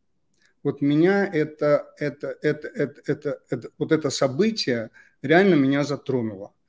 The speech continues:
А сначала я, значит, ну, прочитал всю информацию, которая есть. Ну, давайте оговоримся сразу. Первая жертва войны — это правда.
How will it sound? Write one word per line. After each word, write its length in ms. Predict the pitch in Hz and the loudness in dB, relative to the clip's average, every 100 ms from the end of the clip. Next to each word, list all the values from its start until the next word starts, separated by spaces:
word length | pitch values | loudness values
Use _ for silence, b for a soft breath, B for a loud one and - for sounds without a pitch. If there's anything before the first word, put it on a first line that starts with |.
| B B B B B 175 | B B B B B -2
А 320 | 143 - - _ _ _ _ _ | -2 -4 -12 _ _ _ _ _
сначала 560 | - 156 151 185 226 208 | -6 -4 2 4 4 4
я, 580 | 147 147 175 190 - - _ _ _ _ _ _ - | 4 4 4 4 -2 -16 _ _ _ _ _ _ -14
значит, 520 | 123 135 127 139 - _ _ | -8 -6 -4 -8 -10 _ _
ну, 180 | 160 156 | -2 -2
прочитал 560 | 156 143 131 - 156 156 | -2 -6 -4 0 2 2
всю 160 | - | 2
информацию, 640 | 151 135 139 131 143 143 117 | 0 2 0 0 -2 -4 -6
которая 380 | 127 - 127 127 | -6 -4 -2 -2
есть. 380 | 110 101 - _ B B | -4 -8 -14 _ B B
Ну, 120 | 160 135 | -2 2
давайте 400 | 156 196 202 175 - | 6 6 6 2 2
оговоримся 640 | - 143 156 151 156 - 135 | -2 4 6 6 4 4 -2
сразу. 480 | - 123 101 - _ _ _ _ _ - | -4 -6 -8 -14 _ _ _ _ _ 2
Первая 560 | 170 190 165 135 123 120 | 6 8 6 2 -4 -2
жертва 560 | 117 165 135 - 123 | 4 6 6 -2 -12
войны — 680 | 120 120 127 160 220 233 - _ _ _ _ _ _ | -8 -4 2 2 2 -2 -10 _ _ _ _ _ _
это 280 | 165 175 156 | 2 2 0
правда. 580 | - 127 101 - _ | -6 -8 -8 -14 _